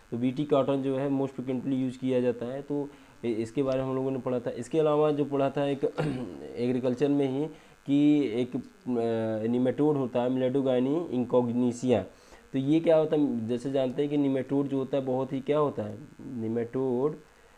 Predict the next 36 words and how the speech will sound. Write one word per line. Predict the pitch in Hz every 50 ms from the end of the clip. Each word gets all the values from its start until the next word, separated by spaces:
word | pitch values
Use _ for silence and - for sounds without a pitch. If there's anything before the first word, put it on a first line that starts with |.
| - _ -
जो | 117 123
होता | 131 127 131 143
है | 143
वो | 143 139 143
क्या | 131 147 147 139
होता | 143 135 131
है, | 113 -
पैरासाइट | 139 131 131 139 135 - 143 135 135
होता | 139 - -
है | 139 135 131
हु-, | 123 127 123
प्लांट | - 113 113 110 - - 120 120 123 131 135 135
पे | - 143
भी | 139 135 147 156 165
और | 170 - 127 123 123 123
एनिमल | - 120 123 123 127 131 131 120
पे | 98 - 101 95
भी। | 92 92 90 90 - - - _ _ _ _ _ - - - - _ - -
और | - 110
एनिमल | 120 120 127 127 139 135
में | 139 139 139 131
क्या, | 139 147 139 139
ह्यूमन | 135 123 123 127 127 135 135
को | 127 123 139
भी | 127 123 135 135 131 123
उसने | 120 120 117 117 113 - 127 123 123 113 101 104 101 104 104 110
इंक्लूड | 117 113 120 113 107 107
किया | 107 - 104 104
है, | 101 104 104
ह्यूमन | 107 113 113 120 127 131
को | 123 120 139
भी | 127 123 131 131 127 127 117 107 117 110 - - - -
डिजीज | 117 117 113 107 113 120 120 120 117
कैच | 123 127 123 117
करता | 127 117 113 - 117
है। | 120 120